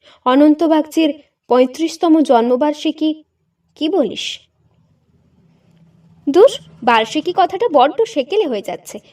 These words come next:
জয়ন্তী হোক না। কথা বলতে বলতে বেরিয়ে যায় ওরা। একটা কথা শুধু কানে আসে নিরুপমার, "দু একটা রঙিন শাড়ি টাড়ি জোগাড় করে আনতে হবে, দেওয়ালগুলো চাপা দিতে হবে,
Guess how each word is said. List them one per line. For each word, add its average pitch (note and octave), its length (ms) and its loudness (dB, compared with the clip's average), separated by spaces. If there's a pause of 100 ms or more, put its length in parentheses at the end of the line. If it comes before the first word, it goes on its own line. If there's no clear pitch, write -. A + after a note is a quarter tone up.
(120)
জয়ন্তী F#4 460 2
হোক B3 200 -4
না। F#3+ 140 -14 (2000)
কথা C#4+ 320 0
বলতে G#4+ 280 -4
বলতে G#4+ 480 -6 (160)
বেরিয়ে B3 340 -4
যায় F3 220 -8
ওরা। - 160 -18 (1400)
একটা D#4+ 360 -2
কথা A4 220 -10
শুধু - 280 -10
কানে C4+ 440 -4
আসে C4+ 320 -8
নিরুপমার, G#3 520 -6 (1300)
"দু C4 120 0
একটা D4+ 360 2
রঙিন C4 380 2
শাড়ি A3+ 340 -4
টাড়ি C#4+ 260 2
জোগাড় A#3 320 2
করে D4 240 0
আনতে A#3+ 340 0
হবে, G#3+ 400 -2 (300)
দেওয়ালগুলো D4+ 460 4
চাপা D#4+ 380 0
দিতে D#4 260 -2
হবে, G#3 260 -2